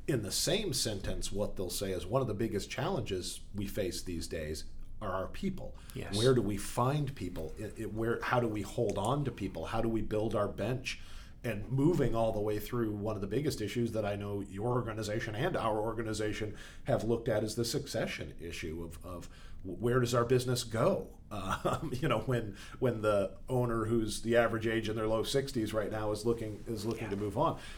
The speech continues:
Speaker 1: W-, w-, what do you think about these challenges, and, and how does ace maybe help, or,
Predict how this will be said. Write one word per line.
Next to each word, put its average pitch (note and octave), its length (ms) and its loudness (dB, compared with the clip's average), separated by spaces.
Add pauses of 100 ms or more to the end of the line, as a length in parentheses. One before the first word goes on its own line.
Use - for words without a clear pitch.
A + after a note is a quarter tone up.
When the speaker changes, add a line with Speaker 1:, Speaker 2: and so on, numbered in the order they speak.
(240)
Speaker 1:
W-, B2 220 -2
w-, B2+ 180 0
what F3+ 120 6
do A#3+ 40 6
you A#3+ 100 2
think F#3+ 260 -4
about C#3+ 260 2
these C#3+ 220 0
challenges, A2 580 -2
and, F#2+ 120 -4
and G#2+ 200 -6
how C#3+ 220 -2
does A#2 300 -2 (180)
ace A2 400 -6
maybe A#2 320 0
help, - 520 -2
or, G#2 180 0